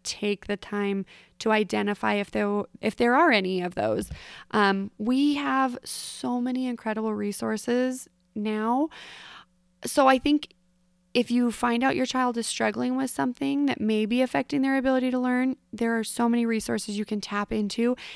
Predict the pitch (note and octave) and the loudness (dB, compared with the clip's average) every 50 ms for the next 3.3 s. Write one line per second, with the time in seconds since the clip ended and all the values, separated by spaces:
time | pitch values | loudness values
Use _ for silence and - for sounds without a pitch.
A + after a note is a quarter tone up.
0 | - - - A3+ A#3 A3 B3 A#3+ A#3+ B3 C4+ C4+ B3+ - C4 B3 G#3+ A#3+ A3+ - | -14 -2 0 0 2 2 2 0 2 2 2 0 2 2 0 0 0 -2 -4 -4
1 | - A#3+ A3+ A3+ A3 - - G#3+ G#3 G#3 - A3+ A#3 A#3 A3 - - G3+ G#3 G#3 | -2 -2 0 0 -2 -2 -2 -4 -4 -2 -2 -2 0 0 0 -2 -2 -2 -2 0
2 | F#3+ G3+ G3+ G3+ F#3 G3 F#3+ G3 G3+ F3+ F3+ G#3 G3+ - G3 G3+ G#3 - - G3 | 0 0 -2 -2 -2 -4 -4 -4 -4 -2 -2 -2 -2 -2 -2 -4 -4 -2 -2 -2
3 | G3 G3 G3+ G3 G3 F3+ | -2 0 0 -2 -2 -4